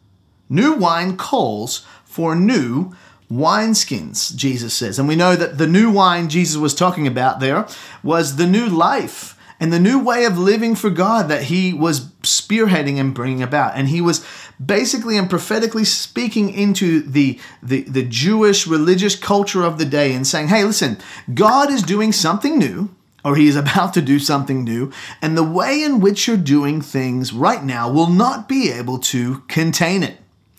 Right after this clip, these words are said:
And, and he was bringing about new spiritual life, uh, a spontaneous, spirit-filled life. And the way in which they had been living for God under the law was not going to be able to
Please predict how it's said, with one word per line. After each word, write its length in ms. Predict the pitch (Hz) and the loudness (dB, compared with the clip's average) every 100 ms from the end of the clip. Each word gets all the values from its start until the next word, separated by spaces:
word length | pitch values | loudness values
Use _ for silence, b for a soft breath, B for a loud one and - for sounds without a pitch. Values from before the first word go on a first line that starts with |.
| B B B B | B B B B
And, 500 | 127 139 139 143 - | -6 -4 -4 -4 -8
and 640 | 120 123 95 - 156 147 139 B B | -10 -10 -12 -6 -4 -4 -6 B B
he 240 | 160 214 220 | -4 0 2
was 160 | 208 | 2
bringing 340 | 143 202 233 233 | 0 -2 0 2
about 320 | 240 226 170 | 2 2 2
new 200 | 185 233 | 0 2
spiritual 580 | - - 214 233 - 226 | 0 0 0 0 -2 0
life, 720 | 160 233 262 - - - - - | 2 2 0 -6 -14 -20 -14 -8
uh, 220 | 123 82 | -6 -4
a 80 | 151 | -2
spontaneous, 1000 | - - 190 185 - 196 226 233 185 - | -2 0 0 0 -2 -2 0 2 2 0
spirit-filled 1080 | - 208 214 226 220 - - 151 156 160 B B | -2 -2 0 0 -2 -6 -2 2 2 0 B B
life. 380 | - 151 165 139 | -2 0 0 0
And 140 | 147 143 | -2 0
the 40 | |
way 300 | 147 214 277 | 0 0 -2
in 100 | 220 | -2
which 220 | 160 - | -2 -4
they 220 | 202 285 | -2 2
had 180 | 220 156 | 2 2
been 240 | 143 151 185 | 0 0 0
living 300 | 285 277 190 | 0 0 -2
for 140 | 147 | -2
God 460 | 123 107 110 123 - | -2 -2 -4 -6 -4
under 160 | 143 120 | -4 -2
the 100 | 117 | 0
law 460 | 233 233 123 131 B B | 0 0 -2 -8 B B
was 180 | 117 117 | -12 -4
not 180 | 151 151 | -4 -4
going 160 | 123 117 | -6 -6
to 60 | |
be 160 | 113 110 | -4 -4
able 180 | 107 110 | -6 -8
to 320 | - 113 | -4 -4